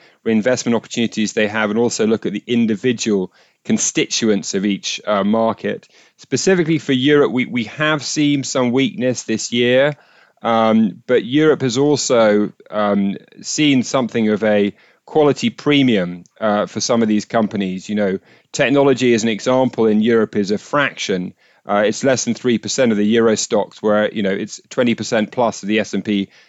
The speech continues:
five hundred. So high quality software companies in Europe typically trade at a big premium to those in America, as an example. And it's the same with, you know, uh, uh, technology, hardware, and other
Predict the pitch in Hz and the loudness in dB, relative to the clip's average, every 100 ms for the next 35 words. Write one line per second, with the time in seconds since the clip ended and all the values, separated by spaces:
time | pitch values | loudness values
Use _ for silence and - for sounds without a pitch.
0 | _ 113 110 - 123 110 92 - _ - | _ 0 0 2 0 2 0 -6 _ -4
1 | 127 120 160 156 - 143 127 117 - 135 | -2 0 2 0 2 0 2 0 0 0
2 | - 107 - 110 107 107 98 107 110 110 | 0 -2 0 -2 0 -2 -2 -2 0 0
3 | 104 - _ - 151 120 120 110 - 123 | -2 -6 _ -4 -2 0 -2 -4 0 2
4 | 113 107 - 131 113 - 127 120 101 92 | 2 0 -2 0 0 -2 0 2 0 -2
5 | 90 _ _ _ - 107 113 107 110 117 | -8 _ _ _ -4 2 2 2 2 4
6 | 117 110 - 104 104 101 95 110 110 - | 4 2 2 0 0 -4 -2 -2 -2 -2
7 | 104 104 95 110 - 135 120 113 104 95 | -4 -4 -6 -10 -2 2 4 4 2 0
8 | _ _ _ _ 98 104 101 - 101 101 | _ _ _ _ 0 2 2 -2 -4 -2
9 | 101 - 107 127 123 123 120 110 104 104 | -2 -4 -4 0 2 2 2 0 -2 0
10 | 117 110 110 104 104 110 107 101 | 2 2 2 2 2 0 0 -2